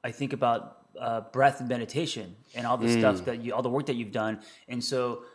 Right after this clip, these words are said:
Speaker 1: uh, y-, yes, you can be intense, but there's also a calmness about you. And then when I saw you earlier today, I told you there was, I saw clarity in your eyes, you know? Um,
Speaker 2: Yeah.
Speaker 1: so you, you're interesting, because I think when you, uh, wanna be intense, you can, you can, obviously, and,
Speaker 2: Mm-hmm.
Speaker 1: and, and falling off the wagon and all that.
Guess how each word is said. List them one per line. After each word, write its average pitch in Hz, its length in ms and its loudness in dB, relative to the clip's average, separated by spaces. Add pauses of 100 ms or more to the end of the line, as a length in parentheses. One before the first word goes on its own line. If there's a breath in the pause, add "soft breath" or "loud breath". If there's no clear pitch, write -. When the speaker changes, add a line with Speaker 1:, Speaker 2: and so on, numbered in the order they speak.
(160 loud breath)
Speaker 1:
uh, 117 220 -2
y-, 123 120 -6
yes, 156 460 4
you 147 60 -6
can 160 160 0
be 143 80 0
intense, 143 280 -2
but 135 140 -4
there's 127 160 -2
also 165 200 2
a 131 60 2
calmness 175 540 -4
about 110 200 0
you. 113 120 -4
And 117 80 -4
then 123 100 0
when 127 80 2
I - 20 -2
saw 123 120 -2
you 135 100 0
earlier 131 200 2
today, 143 240 -4
I 131 40 0
told 127 220 -4
you 117 80 -6
there 117 120 -4
was, 110 100 -4
I 107 80 -2
saw 113 140 -2
clarity 131 340 -4
in 104 60 -8
your 101 100 -6
eyes, 90 280 -8
you 110 60 -8
know? 113 240 -4 (380 loud breath)
Um, 113 240 0
Speaker 2:
Yeah. 87 40 -6
Speaker 1:
so 151 200 0
you, 147 200 -2
you're 170 280 2
interesting, 190 420 -2
because 120 400 -2 (220 loud breath)
I 127 80 -4
think 147 200 -4
when 135 200 -4
you, 127 340 -4
uh, 117 340 -4 (480)
wanna 147 300 2
be 147 140 2
intense, 147 420 -2
you - 80 -10
can, 131 200 -4
you 127 100 -4
can, 127 320 -4
obviously, 120 380 -2
and, 120 100 0
Speaker 2:
Mm-hmm. 117 180 0
Speaker 1:
and, 120 120 -4
and 110 160 -6
falling 123 240 -2
off 113 100 -2
the 123 80 -4
wagon 117 300 0
and 113 100 -4
all 113 100 0
that. 135 280 0